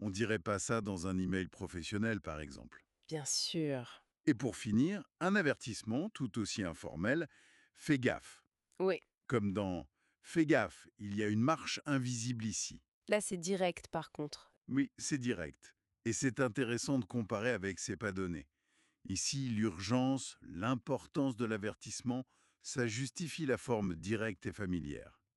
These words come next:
Speaker 2: Mhm.
Speaker 1: Ça montre que même dans un style informel,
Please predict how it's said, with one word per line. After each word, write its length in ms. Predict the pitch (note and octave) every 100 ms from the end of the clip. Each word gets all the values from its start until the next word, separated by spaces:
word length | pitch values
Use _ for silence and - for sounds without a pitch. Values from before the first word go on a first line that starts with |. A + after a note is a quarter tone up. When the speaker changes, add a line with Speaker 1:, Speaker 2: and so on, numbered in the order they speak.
| -
Speaker 2:
Mhm. 420 | D#3 D#3 D#3+ D#3 - -
Speaker 1:
Ça 160 | -
montre 240 | G2 A#2+ -
que 80 | B2
même 420 | A2 C3+ F#3 D3+
dans 240 | C3 A2
un 80 | A#2
style 340 | - B2 G2+ - -
informel, 720 | E3 - C#3+ A#2 B2+ D3